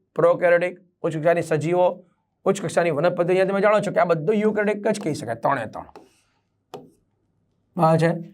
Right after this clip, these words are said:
પણ અહીંયા અવિભેદિત, વિભેદન પામ્યા વગરનું, એટલે છૂટું પડ્યા વગરનું. અહીંયા આગળ છૂટું એટલે શું? તો કોષ કેન્દ્ર પટલ, રંગસૂત્ર દ્રવ્ય, કોષ કેન્દ્ર બધું અલગ અલગ દેખાય. અહીંયા જ્યારે જોવા મળતું નથી કોની અંદર?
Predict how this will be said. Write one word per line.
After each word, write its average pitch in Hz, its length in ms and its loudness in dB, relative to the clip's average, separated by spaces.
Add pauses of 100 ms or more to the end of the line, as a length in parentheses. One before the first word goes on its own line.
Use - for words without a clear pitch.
(280)
પણ 165 120 0
અહીંયા - 180 2
અવિભેદિત, 185 540 4
વિભેદન 170 400 0
પામ્યા 175 300 0
વગરનું, 170 260 -2
એટલે 160 120 -6 (100)
છૂટું 185 200 -4
પડ્યા 214 180 2
વગરનું. 208 280 2
અહીંયા 170 160 -2
આગળ 196 100 -2
છૂટું 196 320 -4
એટલે 226 140 2
શું? 190 280 -2 (440)
તો 190 100 -2
કોષ 196 260 0
કેન્દ્ર 180 180 0
પટલ, 170 380 0
રંગસૂત્ર 160 520 0
દ્રવ્ય, 160 560 2 (360)
કોષ 190 220 0
કેન્દ્ર 180 180 0
બધું 190 160 4
અલગ 214 80 2
અલગ 214 140 2
દેખાય. 233 320 -2
અહીંયા 160 280 -10
જ્યારે 170 200 0
જોવા 165 220 0
મળતું 175 220 -4
નથી 180 140 -4
કોની 185 220 -4
અંદર? 180 280 -4